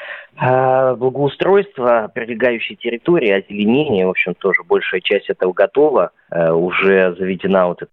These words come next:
красная подсветка, которая будет давать вот этот такой вот уникальный свет уличный, то есть такой, да, будет добавлять драматизма,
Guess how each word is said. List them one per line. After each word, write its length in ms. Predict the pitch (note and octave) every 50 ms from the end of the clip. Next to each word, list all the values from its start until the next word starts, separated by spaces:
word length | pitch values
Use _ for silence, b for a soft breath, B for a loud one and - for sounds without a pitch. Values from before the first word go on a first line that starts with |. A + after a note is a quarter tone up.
| _ _
красная 520 | - - F#2+ G2+ G2+ F#2+ - - F2+ F2 E2+
подсветка, 580 | - F#2+ F2 _ - - - - - - G2 F#2
которая 380 | - F#2 - F#2+ F#2 F2 F2
будет 260 | E2 E2+ F2+ F2+ E2
давать 380 | _ F2+ F#2 F2+ F2+ F2 - -
вот 100 | E2+ _ -
этот 120 | E2 - -
такой 220 | F2 - - E2
вот 120 | D#2+ - -
уникальный 760 | E2+ F#2 G2 G2+ F#2+ - G#2+ G#2+ G2+ G2+ F#2+ F#2+ F2+ F2 - -
свет 320 | - G2+ A#2+ C#3+ C3+ C3+ - F#2+ -
уличный, 640 | - G#2+ A2 A2+ G2+ F#2 F2 - - - F2+ E2+ E2
то 100 | _ -
есть 100 | - -
такой, 220 | - - - - E2+
да, 260 | - F#2 F2+ F#2 F2+
будет 220 | F2+ G2+ G2+ F#2 F2+ - -
добавлять 460 | _ G#2+ G2 G#2 G2+ G#2 G#2+ G#2 F#2+ F2
драматизма, 800 | G2 G2 F#2+ G2+ G2+ G2+ G2+ - A2+ G#2 F#2 E2+ F2 F2+ F2+